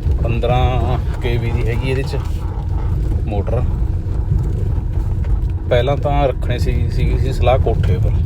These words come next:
ਫਿਰ ਜਿਹੜੇ ਬੰਦੇ ਗਾਇਲ ਆਏ ਸੀਗੇ ਉਹ ਕਹਿੰਦੇ ਵੀ ਵਾਈਬ੍ਰੇਸ਼ਨ ਕਰੂਗਾ, ਵੀ ਫਿਰ ਨੁਕਸਾਨ ਹੋ ਸਕਦਾ, ਵੀ ਉਹਨੂੰ ਤਾਂ ਤੁਸੀਂ ਥੱਲੇ ਹੀ ਰੱਖ ਲਓ। ਫਿਰ ਇਹ ਰੱਖਤਾ ਥੱਲੇ, ਤੇ ਉਹਨਾਂ ਦੇ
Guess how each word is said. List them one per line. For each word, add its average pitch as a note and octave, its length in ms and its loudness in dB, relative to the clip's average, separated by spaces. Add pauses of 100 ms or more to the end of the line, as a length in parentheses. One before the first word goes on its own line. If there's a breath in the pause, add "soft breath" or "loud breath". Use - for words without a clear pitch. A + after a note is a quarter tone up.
(920)
ਫਿਰ - 100 0
ਜਿਹੜੇ A#2+ 160 2
ਬੰਦੇ B2+ 280 2
ਗਾਇਲ A2 280 4
ਆਏ A2+ 100 4
ਸੀਗੇ - 240 2
ਉਹ C3 100 2
ਕਹਿੰਦੇ - 300 2
ਵੀ - 180 2
ਵਾਈਬ੍ਰੇਸ਼ਨ A2+ 580 2
ਕਰੂਗਾ, G#2+ 320 0
ਵੀ A#2 140 0
ਫਿਰ - 400 0
ਨੁਕਸਾਨ - 420 0
ਹੋ - 140 0
ਸਕਦਾ, - 400 2
ਵੀ - 60 2
ਉਹਨੂੰ - 120 0
ਤਾਂ B2 180 2
ਤੁਸੀਂ - 260 2 (800)
ਥੱਲੇ F#2 220 2
ਹੀ G2+ 60 0
ਰੱਖ F#2+ 240 2
ਲਓ। - 120 0 (1500)
ਫਿਰ B2+ 120 0
ਇਹ A#2 320 0 (680)
ਰੱਖਤਾ A#2 320 2
ਥੱਲੇ, B2+ 420 2
ਤੇ B2 300 2 (1080)
ਉਹਨਾਂ C#3+ 180 2
ਦੇ - 80 4